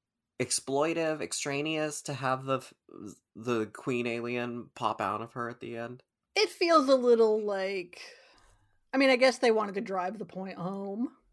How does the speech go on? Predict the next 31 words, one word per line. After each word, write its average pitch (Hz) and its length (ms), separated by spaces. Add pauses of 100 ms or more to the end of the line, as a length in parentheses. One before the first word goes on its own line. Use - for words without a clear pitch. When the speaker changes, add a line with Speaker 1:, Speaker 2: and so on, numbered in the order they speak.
Speaker 2:
kind 226 200
of 226 80
thing. 240 320
It 277 140
gives 381 220
her 349 160
one 233 360
final 208 360
cool 190 320
moment 175 720
where 165 180
she 170 560 (100)
holds 180 320
on 135 260
to 160 180
it 95 260 (600)
Speaker 1:
Yeah, 101 240
I - 60
Speaker 2:
and - 20
Speaker 1:
think 185 160
Speaker 2:
won't 185 180
let 185 180
it 180 80
escape. 165 600 (840)
Speaker 1:
So - 140
I 240 80
guess 269 240
in 226 180
the 226 100
assembly 220 480
cut, 90 480